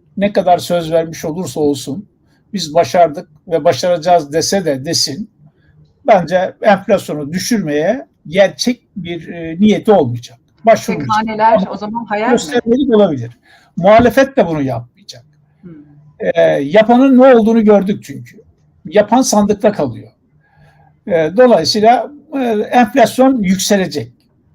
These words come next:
Speaker 1: Çünkü seçim öncesi biz paraları dağıttık herkese. Ve bundan sonra insanlar daha fazla harcayacak. Şirketler fiyatlarını artıracak. Enflasyon da yükselecek. Enflasyona paralel kur artabilir ama o kur artışı da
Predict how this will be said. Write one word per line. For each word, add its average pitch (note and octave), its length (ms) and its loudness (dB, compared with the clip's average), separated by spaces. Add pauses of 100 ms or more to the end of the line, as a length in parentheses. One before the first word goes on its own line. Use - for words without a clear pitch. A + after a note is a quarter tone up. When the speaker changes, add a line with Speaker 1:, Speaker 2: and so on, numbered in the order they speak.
Speaker 1:
Çünkü F#3+ 320 -4
seçim A3 380 -2
öncesi F3 440 -4
biz G3+ 220 -8
paraları F#3+ 460 0
dağıttık D#3+ 460 0
herkese. - 440 -14 (1600)
Ve E3+ 220 -2
bundan A#3+ 300 4
sonra G3+ 260 0
insanlar G#3 640 0
daha G#3+ 220 6
fazla D3 340 0
harcayacak. C3 560 -6 (520)
Şirketler G#3 760 -2
fiyatlarını F#3+ 600 0
artıracak. D#3 560 -2 (400)
Enflasyon G3 640 -2
da A3 80 0
yükselecek. E3+ 680 -8 (100)
Enflasyona G3+ 640 -2
paralel D3+ 400 -2 (160)
kur A#3 200 2
artabilir E3 640 -2
ama F3+ 260 0
o F#3 140 -4
kur A#3 140 0
artışı E3+ 440 -4
da G3+ 200 -8